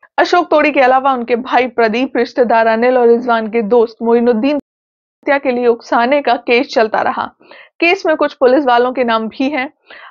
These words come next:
अभी इस केस में फैसला नहीं आया है। वैसे भी हमारे देश में तो बरसों बरस, दशकों दशक केस कोर्ट में चलते ही रहते हैं, तो शायद सौ, दो सौ, तीन सौ साल में तो ये केस सुलझ ही जाएगा।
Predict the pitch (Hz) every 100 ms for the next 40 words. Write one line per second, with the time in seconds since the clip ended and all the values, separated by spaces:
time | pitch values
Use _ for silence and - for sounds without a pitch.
0 | - 240 330 320 - 294 294 330 247 -
1 | 247 247 240 226 269 208 196 - 247 -
2 | _ _ _ 247 - 285 277 285 262 247
3 | 247 247 247 330 285 240 254 240 233 269
4 | 214 226 240 - _ 233 233 - 226 220
5 | 254 269 262 233 277 - 226 220 226 233
6 | 233 226 214 247 214 247 233 - - _
7 | - - _ 339 359 294 294 - 320 262
8 | 254 220 226 262 240 240 247 277 330 240
9 | 233 214 214 214 214 220 226 220 220 -
10 | 233 214 208 269 202 - - -